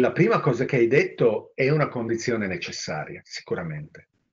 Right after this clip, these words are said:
E, e, e la società non potrà permettersi di, eh, abbandonare le persone che spontaneamente non hanno questa caratteristica di esplorare,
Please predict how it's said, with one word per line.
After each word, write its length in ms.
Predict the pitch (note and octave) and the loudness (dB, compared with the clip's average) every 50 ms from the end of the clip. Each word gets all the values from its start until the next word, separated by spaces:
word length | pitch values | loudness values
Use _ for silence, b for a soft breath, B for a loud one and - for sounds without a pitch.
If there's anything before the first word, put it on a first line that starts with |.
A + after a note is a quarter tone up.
| _ _ _ _ _ _ _ _ | _ _ _ _ _ _ _ _
E, 300 | _ B2+ C3 C3 - - - | _ -20 -18 -16 -12 -6 -2
e, 180 | B2 A#2+ A#2 - | -2 -2 0 0
e 80 | B2 B2 | 0 -2
la 100 | B2 A2+ | -2 -2
società 760 | - - - - - C#3+ - D#3 D#3+ F3+ E3+ C3+ G2+ F#2 - - | -4 -6 -6 -6 -4 -2 2 2 4 4 4 2 0 -4 -6 -6
non 240 | C3 A#2+ B2+ B2+ A#2+ | -2 0 2 2 2
potrà 380 | G#2+ B2+ A#2+ - C3 D3 D#3+ D#3 | 0 -2 -4 0 0 0 0 2
permettersi 1120 | - C#3 A#2+ G#2 G#2+ A#2+ B2 B2 - - C#3+ C3+ B2+ - - - D3+ C#3 C#3 C#3+ D3+ - - | 0 0 0 0 0 -2 -4 -4 -2 0 0 0 0 -2 -4 -2 -2 0 0 0 -4 -6 -12
di, 580 | - G#2 G2+ A2 C3 C3 C#3 C#3+ D3+ D3+ D3 _ _ _ _ _ _ _ _ _ _ _ _ | -14 -8 -2 0 0 2 2 0 0 -2 -6 _ _ _ _ _ _ _ _ _ _ _ _
eh, 200 | _ A#2+ A#2+ - | _ -18 -14 -6
abbandonare 1120 | - B2 B2 A2 G#2+ C3+ B2+ B2 B2 A2+ B2 A#2+ A#2+ A#2+ B2+ C#3 C#3+ D3 D3 D3 D3 D3+ - | -2 -2 -2 0 2 0 2 2 2 4 4 4 4 2 2 2 2 2 2 2 2 2 0
le 140 | B2+ B2 A#2+ | 0 -2 0
persone 640 | - B2+ A2 - - - C#3+ C3+ C#3 C#3 C3+ B2+ - | 0 -2 -4 -4 -4 -4 -2 -2 0 0 -2 -2 -4
che 380 | - - B2 A2+ A#2 B2+ B2+ - _ _ _ _ _ | -4 -4 -4 -4 -4 -6 -8 -12 _ _ _ _ _
spontaneamente 1200 | _ _ - - E3+ E3 D3+ D3 D3+ C3 B2+ B2 B2 C3 C#3+ C#3+ B2+ - C3 A#2+ A2+ - - - _ _ _ _ - - | _ _ -4 -2 0 0 2 2 2 2 2 0 0 0 0 -2 -2 0 0 0 0 0 -4 -8 _ _ _ _ -20 -12
non 300 | B2+ A#2 A#2 C3 D3+ D#3+ | -8 -2 0 2 2 2
hanno 280 | D#3+ C#3+ A#2+ A2 G2+ | 2 2 0 -2 -4
questa 300 | - - A#2 - - A2+ | -4 -6 -6 -6 -6 -8
caratteristica 800 | - - A2 G#2 - - B2+ A#2 A#2 A#2 - - - A#2 - A#2+ | -4 -4 -4 -4 -4 -4 -4 -2 -2 -2 -4 -6 -6 -4 -2 -2
di 100 | G#2 A#2 | 0 0
esplorare, 1000 | A2+ G#2 - - - A#2+ A2 G2+ G2+ G#2+ A#2 A#2+ A#2+ A#2+ A#2+ A#2 A2+ A2+ A2+ B | 0 0 -2 -6 -6 -4 -4 -2 -2 0 0 2 2 4 6 6 6 4 2 B